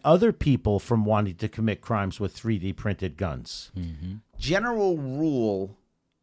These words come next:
Speaker 3: high, you know, high prison sentences don't stop people from doing things.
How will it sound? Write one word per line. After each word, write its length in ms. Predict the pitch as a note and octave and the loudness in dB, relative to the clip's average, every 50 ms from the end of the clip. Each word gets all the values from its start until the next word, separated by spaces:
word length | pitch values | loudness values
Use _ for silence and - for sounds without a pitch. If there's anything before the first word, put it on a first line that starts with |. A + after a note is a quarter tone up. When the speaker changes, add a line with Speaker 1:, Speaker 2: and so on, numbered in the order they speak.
| _ _ | _ _
Speaker 3:
high, 800 | _ - - - D3 C#3+ D3 D3+ D#3 D#3 D3+ D3+ D3 C#3+ C#3 B2+ - _ _ _ _ _ _ _ _ - | _ -14 -4 0 2 2 4 4 4 2 2 0 -2 -4 -6 -8 -10 _ _ _ _ _ _ _ _ -8
you 80 | A#2 A2 | -6 -6
know, 80 | F2 | -6
high 320 | C#2+ - - D3+ D3+ D#3+ D#3 | -6 -6 -2 0 0 0 0
prison 400 | D3+ - - D#3 C3+ C3+ C#3+ B2 | -4 -2 -2 -2 -2 -2 -6 -6
sentences 600 | - C3 A#2+ G#2+ A2+ A2 - A2+ A2 F#2 - - _ _ _ - | -4 -4 -4 -4 -6 -8 -6 -8 -8 -8 -10 -18 _ _ _ 0
don't 280 | C#3 C3+ C3+ C#3 - - | 0 0 0 0 -8 -14
stop 320 | - - B2 G#2 - - | -8 -4 -4 -4 -4 -6
people 180 | - A2+ - - | -12 -14 -12 -10
from 120 | G2+ G2 | -10 -10
doing 240 | F#2+ G2 E2 D2+ D2 | -8 -8 -8 -10 -12
things. 380 | C#2+ - - - _ - - | -12 -16 -20 -20 _ -20 -20